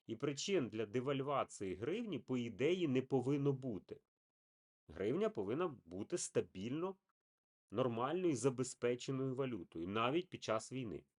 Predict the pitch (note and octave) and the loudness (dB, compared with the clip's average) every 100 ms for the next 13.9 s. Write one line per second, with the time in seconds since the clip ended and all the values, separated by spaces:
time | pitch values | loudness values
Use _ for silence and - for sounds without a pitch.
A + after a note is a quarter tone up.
0 | _ _ _ _ _ _ _ _ _ _ | _ _ _ _ _ _ _ _ _ _
1 | - - _ _ _ G#2+ E3+ G#3+ G3+ D#3+ | -20 -20 _ _ _ 0 2 2 2 2
2 | D#3 F3 D#3+ - C#3+ C3+ C3 F#2+ - F2 | 0 -2 -8 -6 -4 -2 0 0 -2 -8
3 | - D#3+ E3+ B2 C3+ C#3+ C#3+ - E2 C#2 | -4 -2 -2 0 0 2 0 -4 -6 -6
4 | - _ _ _ _ _ _ - _ _ | -16 _ _ _ _ _ _ -20 _ _
5 | G2+ C#3+ F3 C#3 C#3+ C3+ C3 C3+ B2+ B2+ | -2 0 0 0 0 0 2 0 -2 -6
6 | - G#3+ A#3 A3 - - F2 D2 - D#3 | -2 0 0 -2 -8 -8 -6 -8 -10 -4
7 | D#3+ C3 - A#2+ C3 F3 G#3 E3+ G2+ - | -4 -4 0 2 2 2 -2 -2 -2 -4
8 | F#2+ A#2+ - D#3+ E3+ C#3+ C3 G#2+ G#2+ C3+ | -2 -2 0 0 2 2 2 0 0 0
9 | A#2 G2+ - - - _ _ _ _ _ | 0 -4 -8 -14 -18 _ _ _ _ _
10 | _ _ _ - - _ G2+ C#3 D3 D#3+ | _ _ _ -20 -20 _ 0 0 2 -2
11 | C#3 D#3 A#2 A#2 G2+ D2 - F#2 - - | -2 0 0 -2 -4 -4 -10 -10 -10 -12
12 | F#2+ C#3 A3+ G3+ G#2+ D#2+ - _ A#2+ C#3+ | 0 6 6 6 4 0 -10 _ -2 0
13 | - _ _ - G#2+ D3+ - F#2 D2+ | -2 _ _ -12 -2 0 0 -6 -12